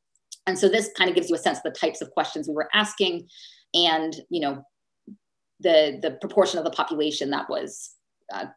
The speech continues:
saying that this was a challenge that had increased since covid as a way to get a sense of how the, the pandemic is, is affecting violence, as well as things like access to, um, feminine hygiene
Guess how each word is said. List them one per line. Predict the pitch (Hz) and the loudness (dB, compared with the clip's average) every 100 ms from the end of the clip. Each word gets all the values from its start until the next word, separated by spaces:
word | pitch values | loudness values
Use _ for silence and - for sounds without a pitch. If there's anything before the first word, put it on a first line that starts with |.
| - - 170 | -12 -8 -8
saying | - - 170 160 | -4 2 2 2
that | 139 | -4
this | 135 | -6
was | - | -8
a | 135 | -8
challenge | 143 135 156 | -8 -6 -6
that | 143 | -6
had | - | -6
increased | 135 - 127 - - _ _ | -10 -8 -10 -10 -18 _ _
since | - 156 131 | -12 -10 -2
covid | 254 254 233 | 4 6 8
as | 175 175 | 6 4
a | |
way | 156 170 170 | 2 4 4
to | 165 | 4
get | 151 | 0
a | 143 | 0
sense | - 139 143 | -2 -2 -2
of | - | -8
how | 113 117 | -6 -6
the, | 127 120 120 117 107 - | -6 -6 -4 -6 -8 -6
the | 107 110 101 - | -4 -2 -6 -8
pandemic | - 143 107 127 - | -8 -4 -4 -4 -8
is, | - - | -14 -10
is | - | -10
affecting | - - - - - 135 _ _ - - _ - | -10 -12 -14 -14 -14 -16 _ _ -20 -20 _ 4
violence, | 233 220 202 185 | 8 10 8 6
as | 170 | 4
well | 170 | 4
as | 147 - | 4 0
things | 139 | -4
like | 143 143 | -4 -4
access | 127 - - - - | -8 -6 -6 -8 -10
to, | 147 90 104 131 - | -8 -8 -8 -10 -8
um, | - 90 - | -8 -6 -8
feminine | - 110 95 131 | -8 -8 -8 -10
hygiene | - - - - | -14 -14 -12 -12